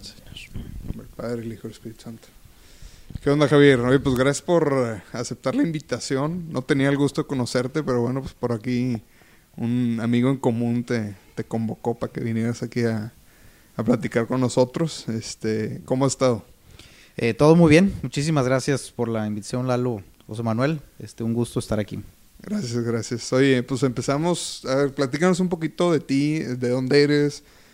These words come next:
Speaker 2: qué estudiaste, tienes familia, eh, etcétera. Así, digamos, el background básico.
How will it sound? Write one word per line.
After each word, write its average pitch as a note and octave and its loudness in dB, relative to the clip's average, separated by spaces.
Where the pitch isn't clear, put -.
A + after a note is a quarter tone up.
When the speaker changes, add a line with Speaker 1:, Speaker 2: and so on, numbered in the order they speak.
Speaker 2:
qué B2 0
estudiaste, C3 2
tienes B2+ -6
familia, C3 -4
eh, B2 -8
etcétera. B2+ -2
Así, B2 -4
digamos, A#2+ -2
el A#2 -4
background B2+ 0
básico. A#2+ -4